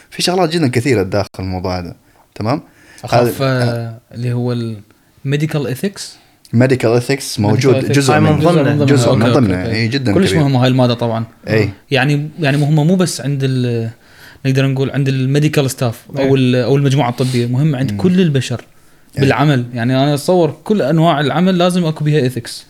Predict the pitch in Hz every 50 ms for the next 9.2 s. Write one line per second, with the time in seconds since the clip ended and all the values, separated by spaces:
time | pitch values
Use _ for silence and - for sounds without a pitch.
0 | - _ _ - - 156 143 123 120 143 147 139 131 117 - 123 131 147 - -
1 | 131 113 127 117 110 92 - - 113 123 123 110 104 101 101 101 101 98 104 110
2 | 113 113 107 101 95 - 107 101 98 101 98 95 98 95 101 110 113 - - 107
3 | - - - 95 95 80 76 - 104 104 - - - 135 127 120 110 110 - 107
4 | - - 127 123 - - 107 104 101 101 95 101 113 - - - 98 98 98 95
5 | 92 95 101 104 95 87 120 120 110 107 104 104 104 - 120 110 104 104 - 110
6 | 104 104 - - 98 - 98 92 95 95 92 - - 117 104 95 101 95 - -
7 | 120 117 120 - 147 143 139 127 120 - - - _ - 101 - 127 127 135 135
8 | 127 120 120 113 - - - - - - - _ - - 160 151 131 117 117 127
9 | - - - -